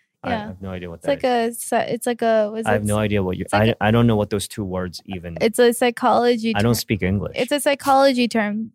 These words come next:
Speaker 2: Identity capital is what you get from life experiences and, like, trying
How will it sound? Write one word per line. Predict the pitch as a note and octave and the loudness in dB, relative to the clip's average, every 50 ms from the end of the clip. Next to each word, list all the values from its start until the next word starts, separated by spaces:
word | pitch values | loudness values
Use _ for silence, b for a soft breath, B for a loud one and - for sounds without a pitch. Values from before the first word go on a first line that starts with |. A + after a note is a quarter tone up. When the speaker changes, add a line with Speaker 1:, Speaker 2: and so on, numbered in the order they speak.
| _ _ - | _ _ -2
Speaker 2:
Identity | - - A3 B3 C4 C4+ C4+ C#4 B3+ C#4 C4 | 0 2 2 2 2 2 2 0 0 -2 0
capital | - C4 B3 A#3+ - - A#3+ A#3 | 0 2 0 2 2 2 4 4
is | A3+ A3+ G#3+ | 4 4 2
what | A3 A3+ - | 0 -2 0
you | G#3 A#3 G#3+ | -2 -2 0
get | - A3+ G#3+ G3+ | 2 2 2 2
from | - - G#3+ G3+ | 0 -2 -2 0
life | G3+ G3+ G#3 - | 0 0 0 -2
experiences | - - - - - - G#3 G3+ G3+ G3+ G#3 G3 - G#3 G3 F#3+ | -4 -6 -6 -6 -4 -2 -2 0 0 0 0 0 -2 -2 -2 -4
and, | G3 F#3+ F#3+ | -4 -6 -4
like, | F#3+ F3+ F3+ F3+ - | -4 -6 -6 -8 -10
trying | - - - G#3+ G#3+ G3+ G3+ G3 G3 G3+ G3 G3 F#3+ F#3+ F#3+ F#3+ | -10 -4 0 2 2 2 2 2 0 0 -2 -4 -6 -6 -8 -10